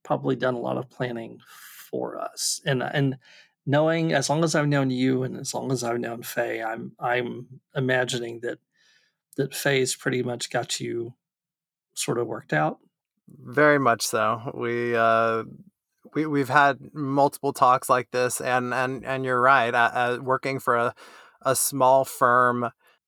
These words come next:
Speaker 2: with limited access to, because my, my office doesn't reimburse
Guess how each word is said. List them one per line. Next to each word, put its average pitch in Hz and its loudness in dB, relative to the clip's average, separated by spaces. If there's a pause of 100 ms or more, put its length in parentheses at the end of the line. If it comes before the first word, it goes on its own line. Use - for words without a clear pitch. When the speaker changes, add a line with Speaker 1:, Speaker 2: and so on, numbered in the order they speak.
Speaker 2:
with 123 0 (420)
limited 143 2
access 123 2 (200)
to, 117 -2
because 135 2
my, 139 6
my 139 6
office 131 4 (320)
doesn't 123 4
reimburse 117 2